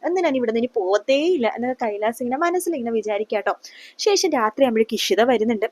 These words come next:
ഇഷിത വ-, ചോദിക്കുന്നുണ്ട്, "അല്ല, മഹേഷ് രാവിലെ എന്തോ ഒരു സന്തോഷ വാർത്ത ഉണ്ടെന്നൊക്കെ പറഞ്ഞായിരുന്നല്ലോ, അതെന്താ അത്?" "താനിവിടെ ഇരിക്കടോ, സന്തോഷ വാർത്ത അല്ല, ആ സന്തോഷ വാർത്ത ഞങ്ങൾ അങ്ങോട്ട് ഉറപ്പിച്ചു." "ഉറപ്പിച്ചെന്നോ? ഏ, മഹേഷ് എന്തൊക്കെയാ പറയണത്?" "അതേ, വിനോദിന്റെ വിവാഹം ഉറപ്പിച്ചുന്ന്."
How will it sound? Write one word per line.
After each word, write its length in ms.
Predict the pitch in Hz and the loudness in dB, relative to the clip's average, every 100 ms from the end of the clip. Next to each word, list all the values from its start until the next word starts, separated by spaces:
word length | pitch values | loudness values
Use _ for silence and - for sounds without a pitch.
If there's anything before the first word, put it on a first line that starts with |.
| - | -6
ഇഷിത 260 | - 185 | -8 2
വ-, 160 | 196 254 | 4 4
ചോദിക്കുന്നുണ്ട്, 560 | 240 220 208 277 240 214 | 6 4 4 2 4 2
"അല്ല, 160 | 175 247 | 4 2
മഹേഷ് 380 | 220 185 165 - | 0 -2 -2 2
രാവിലെ 400 | 247 208 233 269 - - - | 4 6 6 4 0 -18 -2
എന്തോ 280 | 370 403 392 | 2 4 4
ഒരു 140 | 320 | 4
സന്തോഷ 440 | 285 226 185 180 190 | 2 -2 0 0 2
വാർത്ത 260 | 254 254 285 | 2 4 2
ഉണ്ടെന്നൊക്കെ 320 | 277 277 285 | 0 0 0
പറഞ്ഞായിരുന്നല്ലോ, 640 | 277 214 370 226 247 254 240 - | 2 0 -2 -2 0 0 -2 -4
അതെന്താ 500 | 185 233 196 180 254 | -2 -2 -2 0 2
അത്?" 180 | 277 262 269 - - - | 4 4 2 -10 -18 -8
"താനിവിടെ 380 | 190 180 254 | -4 -2 0
ഇരിക്കടോ, 320 | 269 233 226 269 - | 0 2 2 2 -2
സന്തോഷ 420 | 214 170 170 180 220 | -10 -4 0 2 4
വാർത്ത 220 | 226 311 | 4 4
അല്ല, 160 | 277 269 - | 2 0 0
ആ 60 | 359 - | -2 0
സന്തോഷ 380 | 240 196 202 220 | -2 2 2 4
വാർത്ത 180 | 247 240 | 2 4
ഞങ്ങൾ 240 | 214 202 | 2 4
അങ്ങോട്ട് 200 | 240 247 | 4 6
ഉറപ്പിച്ചു." 440 | 220 185 233 - 247 - - - - - | 4 4 2 4 2 0 -18 -18 -2 4
"ഉറപ്പിച്ചെന്നോ? 580 | 277 311 427 392 247 | 4 6 4 4 2
ഏ, 140 | 196 359 | 2 2
മഹേഷ് 340 | 440 370 269 | 6 6 8
എന്തൊക്കെയാ 380 | 208 190 214 240 | 4 4 4 6
പറയണത്?" 340 | 214 185 196 170 - - - | 4 4 2 2 -2 -16 -4
"അതേ, 180 | 185 254 | 2 4
വിനോദിന്റെ 500 | 233 185 175 196 233 | 4 -2 0 2 2
വിവാഹം 480 | 240 202 185 202 302 | 2 2 4 6 4
ഉറപ്പിച്ചുന്ന്." 580 | 277 - 247 277 262 | 4 0 -2 0 0